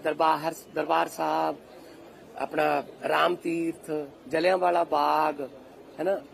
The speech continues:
ਆਜ਼ਾਦੀ ਦਾ ਮਿਊਜ਼ੀਅਮ, ਗੋਬਿੰਦਗੜ੍ਹ ਫੋਰਟ ਵਾਸਤੇ ਜਾਣਿਆ ਜਾਂਦਾ, ਅੰਮ੍ਰਿਤਸਰ ਟੈਕਸਟਾਈਲ ਵਾਸਤੇ ਜਾਣਿਆ ਜਾਂਦਾ। ਤੇ ਤੁਸੀਂ ਆਹ ਕਿਹੜੇ ਕੰਮਾਂ ਵਾਸਤੇ ਸਾਡੇ ਸ-, ਸ-, ਸ-, ਸਾਨੂੰ ਮਸ਼ਹੂਰ ਕਰ ਰਹੇ ਹੋ?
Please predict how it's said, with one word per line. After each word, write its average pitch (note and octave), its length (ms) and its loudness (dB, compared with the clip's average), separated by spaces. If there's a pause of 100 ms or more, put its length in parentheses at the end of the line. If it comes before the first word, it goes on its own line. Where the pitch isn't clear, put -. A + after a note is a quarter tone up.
(380)
ਆਜ਼ਾਦੀ D#3+ 360 0
ਦਾ E3+ 100 2
ਮਿਊਜ਼ੀਅਮ, E3+ 680 4
ਗੋਬਿੰਦਗੜ੍ਹ E3 540 0
ਫੋਰਟ F3 360 2
ਵਾਸਤੇ E3+ 360 2
ਜਾਣਿਆ B2 280 -2
ਜਾਂਦਾ, C#3+ 280 -6 (1200)
ਅੰਮ੍ਰਿਤਸਰ D3+ 340 0
ਟੈਕਸਟਾਈਲ F#3+ 580 4
ਵਾਸਤੇ G3+ 260 6
ਜਾਣਿਆ C#3 240 0
ਜਾਂਦਾ। C#3+ 220 -4 (1080)
ਤੇ F#3 60 -2
ਤੁਸੀਂ G#3 360 0
ਆਹ A3 80 8
ਕਿਹੜੇ A3 280 6
ਕੰਮਾਂ G#3+ 340 4
ਵਾਸਤੇ F#3+ 280 0
ਸਾਡੇ F3+ 280 0
ਸ-, - 60 -10
ਸ-, - 400 -6
ਸ-, - 260 -8 (320)
ਸਾਨੂੰ F3 220 4
ਮਸ਼ਹੂਰ F3+ 300 4
ਕਰ E3+ 140 2
ਰਹੇ F#3 120 2
ਹੋ? G3+ 60 -6